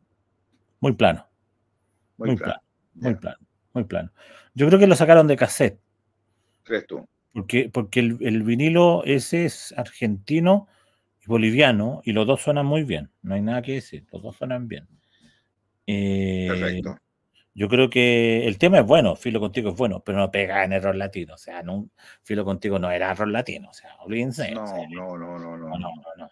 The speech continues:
Speaker 1: no. Es como poner a Miguel Piñera con La Luna Llena o Como Es Sol, tampoco es error latino. No es, no son. No es, no
Speaker 2: Mm,
Speaker 1: pega.
Speaker 2: no,
Speaker 1: No pega.
Speaker 2: está, es-,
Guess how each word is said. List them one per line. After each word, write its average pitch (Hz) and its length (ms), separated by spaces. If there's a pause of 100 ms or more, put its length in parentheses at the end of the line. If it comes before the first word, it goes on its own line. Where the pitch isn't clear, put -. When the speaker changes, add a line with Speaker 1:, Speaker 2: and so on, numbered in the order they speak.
(120)
Speaker 1:
no. 92 220 (180)
Es - 100
como 135 240
poner 127 240
a 123 60
Miguel 123 240
Piñera 131 320
con 120 160
La 113 100
Luna 117 320
Llena 143 280
o - 60
Como 120 200
Es - 80
Sol, 143 320
tampoco 175 500
es 185 80 (120)
error 175 180
latino. 180 480 (560)
No 147 80
es, 233 200 (260)
no 113 100
son. 160 400 (920)
No 165 100
es, - 240
no 120 140
Speaker 2:
Mm, 92 60
Speaker 1:
pega. 196 220
Speaker 2:
no, 107 280 (800)
Speaker 1:
No 117 80
pega. 117 340
Speaker 2:
está, - 160
es-, - 160